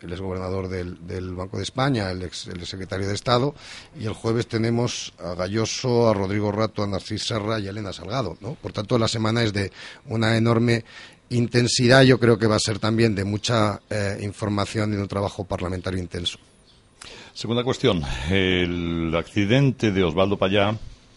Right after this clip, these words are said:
Speaker 2: eh, al parecer se, eh, se desencadenó mientras conducía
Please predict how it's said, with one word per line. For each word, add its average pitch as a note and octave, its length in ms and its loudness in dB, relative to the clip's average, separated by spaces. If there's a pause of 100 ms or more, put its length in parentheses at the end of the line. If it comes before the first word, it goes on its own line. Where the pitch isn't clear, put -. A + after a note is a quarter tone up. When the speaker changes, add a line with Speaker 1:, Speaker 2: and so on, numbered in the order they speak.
(420)
Speaker 2:
eh, E2+ 280 -2
al C#2+ 140 -4
parecer F2 340 -2
se, F2+ 280 -2 (200)
eh, C#2 320 -4 (640)
se - 160 -10
desencadenó F2 640 0 (600)
mientras F2 400 -2
conducía G2+ 680 0